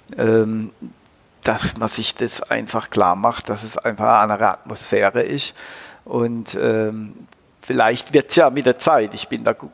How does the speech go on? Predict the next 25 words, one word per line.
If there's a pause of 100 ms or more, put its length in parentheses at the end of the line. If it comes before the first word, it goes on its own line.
der
Hoffnung,
dass
man
mit
der
Zeit
sich
dran
gewöhnt
und
dass
es
dann
doch
nicht
so, (520)
äh, (160)
wirkt,
wie
es
momentan
wirkt,
ja. (580)
Na